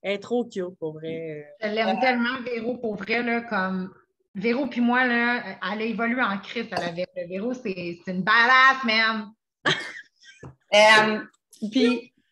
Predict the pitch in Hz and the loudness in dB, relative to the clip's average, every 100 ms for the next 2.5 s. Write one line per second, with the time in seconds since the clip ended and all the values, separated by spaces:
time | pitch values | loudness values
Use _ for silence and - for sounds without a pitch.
0 | _ _ _ _ _ - 233 254 226 226 | _ _ _ _ _ -2 2 2 2 4
1 | 214 202 202 233 226 196 - 247 240 247 | 4 4 0 -6 -2 -2 -2 -6 -2 -4
2 | 240 202 180 196 | -2 -4 0 0